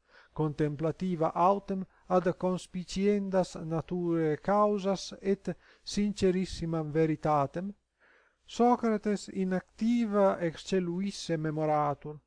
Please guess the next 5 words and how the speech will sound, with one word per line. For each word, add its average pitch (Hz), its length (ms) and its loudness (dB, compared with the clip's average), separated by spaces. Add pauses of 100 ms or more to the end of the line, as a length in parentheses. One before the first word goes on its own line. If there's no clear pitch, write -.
(320)
Pythagoras 214 840 2
vero 202 440 2
magis 180 540 0
contemplative, 170 1080 -2 (320)
quibus 180 560 -2